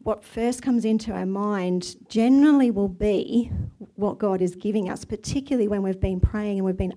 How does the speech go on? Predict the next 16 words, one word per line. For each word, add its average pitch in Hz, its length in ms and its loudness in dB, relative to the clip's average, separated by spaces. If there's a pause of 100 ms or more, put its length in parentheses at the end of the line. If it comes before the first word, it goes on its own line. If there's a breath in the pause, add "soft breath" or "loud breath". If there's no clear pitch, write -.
asking 202 520 -4
him 196 420 -6 (760 loud breath)
to 202 100 -6
speak. - 640 -10 (1900)
That 208 200 -4
will 247 100 2
usually 233 420 0
be 208 520 -4 (120)
his - 260 -6
voice. - 640 -8 (1080)
But 202 260 -6
it's, 202 280 -4
it - 100 -20 (120)
can 220 160 -2
very 220 320 0
be, 190 140 -4